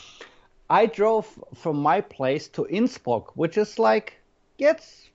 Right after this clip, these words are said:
I would say, like, a hundred miles. And all I did there was, like,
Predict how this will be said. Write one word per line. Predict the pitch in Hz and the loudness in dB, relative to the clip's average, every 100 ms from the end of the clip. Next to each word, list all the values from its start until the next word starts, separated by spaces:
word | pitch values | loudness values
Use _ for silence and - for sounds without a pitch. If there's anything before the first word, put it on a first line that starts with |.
| - | -2
I | 240 | 2
would | 254 | 2
say, | 247 | 2
like, | 214 180 | 2 0
a | |
hundred | 156 202 202 135 | -2 0 0 2
miles. | 147 170 143 135 - _ _ _ _ - | 6 6 6 2 -4 _ _ _ _ -6
And | 160 156 | -4 2
all | 185 208 | 4 4
I | |
did | 170 220 226 | 4 0 2
there | 175 | -2
was, | 147 147 | -2 -4
like, | 156 139 | -6 -6